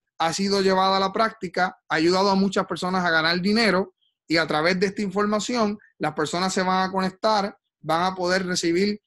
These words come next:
capacitaciones semanales, presentaciones de oportunidad diaria, van a tener herramientas de venta,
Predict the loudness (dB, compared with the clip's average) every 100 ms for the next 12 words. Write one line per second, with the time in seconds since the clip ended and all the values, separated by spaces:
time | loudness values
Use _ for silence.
0 | _ -4 -2 -4 -4 -4 -2 -2 -2 -2
1 | 0 0 0 -2 -6 _ -6 -4 -4 -4
2 | -4 -4 -4 -4 -4 -4 -4 -2 0 2
3 | 2 0 0 -2 -4 _ _ -2 0 0
4 | 0 0 0 0 -2 -2 0 -2 -2 -2
5 | -2 0 0 0 -2